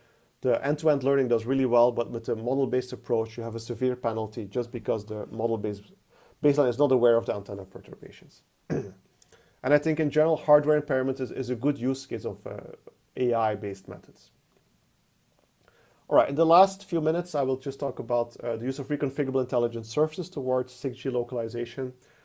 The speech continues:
I, I, I believe many of you know about reconfigurable intelligent surfaces. I will not talk too much about the basics.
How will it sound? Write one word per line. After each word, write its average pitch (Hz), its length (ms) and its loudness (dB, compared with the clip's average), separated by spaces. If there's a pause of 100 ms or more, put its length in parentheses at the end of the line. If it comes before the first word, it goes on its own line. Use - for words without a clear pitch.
(380)
I, 104 540 -2
I, 123 300 -2
I 117 40 -4
believe 123 400 -4
many 131 300 0
of 139 120 0
you 135 100 2
know 123 260 4
about 135 300 2
reconfigurable 127 520 -4
intelligent 123 440 -4
surfaces. 120 320 -6
I 117 80 -4
will 117 180 -2
not 117 100 -8
talk 117 320 -4
too 151 120 -4
much 131 240 -4
about 104 240 -6
the 110 60 -8
basics. 151 600 -2